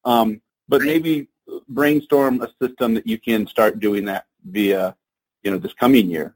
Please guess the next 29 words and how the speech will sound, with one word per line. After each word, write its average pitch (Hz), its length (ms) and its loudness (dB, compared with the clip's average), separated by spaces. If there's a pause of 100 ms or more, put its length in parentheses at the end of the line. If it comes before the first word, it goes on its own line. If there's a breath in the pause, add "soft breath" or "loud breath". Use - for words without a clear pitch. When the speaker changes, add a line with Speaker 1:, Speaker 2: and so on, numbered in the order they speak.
Speaker 1:
um, 95 240 -2
whether 95 300 2
it's - 140 -6 (140)
as - 100 -20
simple 104 240 2
as 92 80 0
an 95 80 -4
Excel 90 360 -4
spreadsheet, 139 640 0 (280)
uh, 95 300 0
if - 60 -20
you're, 90 300 -2 (480)
if 95 260 -8
you 90 420 -2
put 110 180 2
in 98 440 2 (240)
any 110 220 2
leads 101 280 0
you 95 80 -6
get 98 300 0
into 98 360 -6
your 92 300 -4
origination 120 600 0
software, 135 440 0
if - 100 -6
you 104 80 -2
have 95 100 -2
a 98 60 -8
nice 98 240 -6